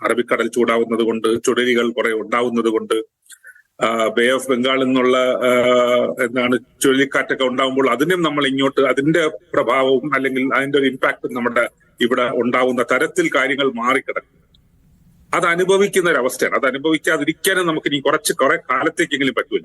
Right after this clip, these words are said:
ഇതിനൊരു റിവേഴ്സൽ ഉണ്ടാവുമോ ഇല്ലയോ എന്നൊന്നും നമുക്ക് അറിഞ്ഞുകൂടാ. പക്ഷേ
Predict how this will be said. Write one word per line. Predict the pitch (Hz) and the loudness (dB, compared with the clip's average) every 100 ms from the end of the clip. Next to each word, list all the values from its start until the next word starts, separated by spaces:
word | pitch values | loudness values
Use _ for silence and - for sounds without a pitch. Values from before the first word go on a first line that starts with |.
| - | -2
ഇതിനൊരു | 113 127 147 151 _ _ - - | 0 2 -2 -4 _ _ -14 -2
റിവേഴ്സൽ | 127 147 170 - 156 | 2 2 0 -2 0
ഉണ്ടാവുമോ | 135 135 143 135 143 | 0 2 2 2 2
ഇല്ലയോ | 135 139 | 0 0
എന്നൊന്നും | 135 135 127 | 0 0 0
നമുക്ക് | 120 123 | 0 0
അറിഞ്ഞുകൂടാ. | 104 107 113 - - _ _ _ - - | -2 -2 -2 -4 -8 _ _ _ -8 -6
പക്ഷേ | - | -2